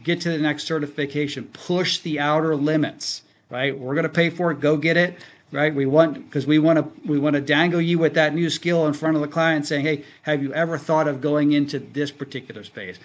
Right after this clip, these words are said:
We have a tool that we're kinda toying with in R and D. We think this might help in this particular problem set. Uh, and that just, it, it, it fosters that sense of, hey, not only, it's not a job, right? You're,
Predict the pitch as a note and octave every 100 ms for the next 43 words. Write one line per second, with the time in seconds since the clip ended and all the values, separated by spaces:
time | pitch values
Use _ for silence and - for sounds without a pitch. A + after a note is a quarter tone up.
0 | - _ - D3+ C#3 D3 C#3 C3+ - E3+
1 | D#3+ C#3 C#3 C#3 B2+ - - D3+ C#3+ C#3+
2 | E3+ D#3+ D3+ D3 C#3+ C#3+ C#3+ C3+ B2+ D3+
3 | B2+ F#2 F#2 _ _ C#3 C3+ D3+ D3 C#3
4 | D3 D3 D3 D3 C3 C#3 C3+ C#3 - C#3
5 | C#3+ C3 A#2+ C#3+ C3+ C3 A#2 - G2+ F#2
6 | - - - _ B2+ B2+ C3 - C#3 D3
7 | F3 - - F#3+ E3 - - - C#3+ -
8 | D#3 - - D3 - - D#3 E3 - F#3
9 | E3+ C#3+ D3+ C#3 - D#3 D3+ D3 C#3+ C3
10 | A#2+ - - - - D#3+ C#3+ G#2 D3 F#3
11 | F#3 F3+ E3+ D3+ - - - D#3 D#3 -
12 | E3+ F3 C#3 F3 D3 A#2 G2 C3 D3 C#3+